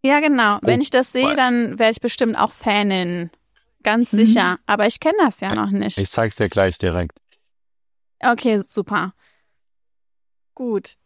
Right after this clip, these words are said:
Speaker 1: dann, ähm, kommen wir zu unserer traditionellen Abschlussfrage. Und zwar, wir heißen ja kurz und würzig in Anlehnung an Schnittchen bei kommunalen Veranstaltungen.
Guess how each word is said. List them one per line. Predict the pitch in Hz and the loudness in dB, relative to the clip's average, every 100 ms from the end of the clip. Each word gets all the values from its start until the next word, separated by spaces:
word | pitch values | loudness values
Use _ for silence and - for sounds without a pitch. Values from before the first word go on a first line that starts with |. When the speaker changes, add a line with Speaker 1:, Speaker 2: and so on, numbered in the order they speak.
| - - | -6 0
Speaker 1:
dann, | 226 247 302 294 - | 0 0 -2 -4 -2
ähm, | 254 254 254 254 226 - | 2 4 4 2 -2 -6
kommen | - 311 | 0 2
wir | 381 | 0
zu | - | 0
unserer | 247 240 233 | 0 2 0
traditionellen | - 247 262 277 247 233 226 - | -2 -4 -2 2 2 2 0 -2
Abschlussfrage. | 277 - - 196 - - 196 180 185 190 208 233 - - - - _ - | -6 -4 -4 -4 -4 -6 0 2 2 0 0 0 -2 -10 -20 -20 _ -2
Und | 240 254 | 0 0
zwar, | - 226 233 | 0 0 2
wir | 214 226 | 2 2
heißen | 226 - 202 | 0 -2 -2
ja | 214 | 0
kurz | - 233 | 0 0
und | - 208 - | -2 -4 0
würzig | 233 - - 202 - | 0 0 0 0 0
in | 214 | -4
Anlehnung | - 208 254 233 208 220 233 | -2 0 2 2 0 0 -2
an | - 208 196 202 | -2 0 0 -2
Schnittchen | - 254 - 247 214 | -2 -2 -2 -2 0
bei | 202 | 0
kommunalen | - 220 214 208 196 214 | 0 -2 0 0 0 -2
Veranstaltungen. | - 233 294 - 180 175 - 185 185 196 254 | -4 -4 -4 -2 -2 -2 -4 -6 -2 0 0